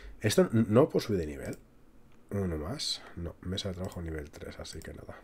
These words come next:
Bueno, dormimos para... Supongo que habrá pasado toda la noche.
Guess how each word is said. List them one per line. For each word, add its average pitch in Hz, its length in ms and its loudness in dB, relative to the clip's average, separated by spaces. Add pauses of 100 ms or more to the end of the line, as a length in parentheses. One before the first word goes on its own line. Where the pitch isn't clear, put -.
Bueno, - 140 -12 (120)
dormimos 104 840 4
para... 80 520 -4 (800)
Supongo 104 340 6
que 104 80 8
habrá 98 320 6
pasado 95 240 2
toda 87 140 0
la 92 80 2
noche. 123 320 0